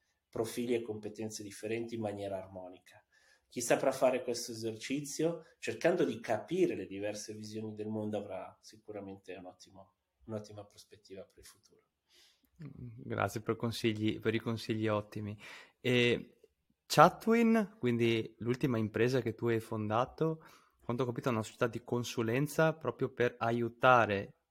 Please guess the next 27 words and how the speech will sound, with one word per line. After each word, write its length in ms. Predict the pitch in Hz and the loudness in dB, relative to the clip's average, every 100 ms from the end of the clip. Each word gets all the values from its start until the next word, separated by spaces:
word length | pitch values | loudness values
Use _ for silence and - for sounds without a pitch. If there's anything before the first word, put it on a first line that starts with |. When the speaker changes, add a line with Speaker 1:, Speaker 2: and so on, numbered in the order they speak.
| _ | _
Speaker 2:
imprese, 640 | - 110 107 110 147 107 98 | -6 -4 2 8 8 8 -2
startup 600 | - 117 117 - 107 - | 0 4 4 2 -6 -4
tecnologiche 960 | 113 123 117 113 107 104 120 123 117 - - - _ | -4 0 0 2 2 0 2 4 4 2 -18 -20 _
a 140 | 110 | 0
crescere. 720 | - 101 95 - 98 90 92 - - _ _ - | 0 0 -2 -2 -4 -4 -6 -10 -20 _ _ -2
Mm, 320 | 110 104 101 | 0 0 0
Speaker 1:
Esatto. 640 | 98 92 90 - - - - _ _ | 0 -2 -2 -6 -16 -20 -20 _ _
Speaker 2:
come 320 | - 160 185 190 | 6 10 12 10
aiutate, 1080 | 147 120 - 117 147 - 190 196 190 - - | 8 4 6 8 8 4 4 6 4 0 -2
e 580 | 120 113 110 107 147 _ _ _ _ | 2 2 2 0 -2 _ _ _ _
se 320 | - - 120 | -4 4 4
un'azienda, 800 | 117 123 120 107 - 131 165 160 | 4 2 2 0 2 4 4 2
per 120 | 123 | 2
esempio, 920 | 120 113 113 123 123 127 127 123 _ _ _ | 0 2 2 0 0 2 2 -2 _ _ _
è 80 | - | 2
in 140 | 107 | 2
difficoltà 960 | 131 127 123 - 117 101 104 120 139 139 | 2 -2 -4 0 0 2 6 6 6 4
o 160 | 117 117 | 2 0
vorrebbe 360 | 110 110 120 | 2 2 4
avere 280 | 113 113 123 | 4 4 0
questo 260 | - 110 113 | -2 -8 -8
tipo 280 | - - 135 | -8 -4 -2
di 120 | 113 | 0
mentorship, 960 | 104 104 131 135 151 - 160 - 147 _ | 0 0 0 2 0 0 -6 -6 -10 _
come 320 | - 131 139 | -4 0 0
vi 140 | 117 110 | 0 -4
approccia, 640 | 104 110 113 - - 147 | -2 0 0 0 0 0